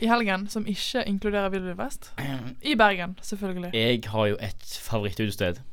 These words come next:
Speaker 2: som jeg liker å gå på.
Speaker 1: Ja.
Speaker 2: Og det heter Storm Bar.
Speaker 1: Ja.
Speaker 2: Og der kan du kjøpe deg en veldig god drink som heter Lemon Petiti.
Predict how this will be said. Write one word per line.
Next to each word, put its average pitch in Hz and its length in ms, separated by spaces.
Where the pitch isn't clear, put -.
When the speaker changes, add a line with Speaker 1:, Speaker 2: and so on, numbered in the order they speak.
Speaker 2:
som 104 200
jeg 101 120
liker 95 220
å 98 100
gå - 40
på. 98 100
Speaker 1:
Ja. 262 100
Speaker 2:
Og 104 120
det 117 340
heter 110 360
Storm 120 520
Bar. 117 260
Speaker 1:
Ja. 208 300
Speaker 2:
Og 120 140
der 127 300
kan 123 160
du 113 80
kjøpe 107 300
deg 123 180
en 113 220
veldig 101 260
god 107 140
drink 110 240
som 113 100
heter 104 220
Lemon 107 340
Petiti. 117 480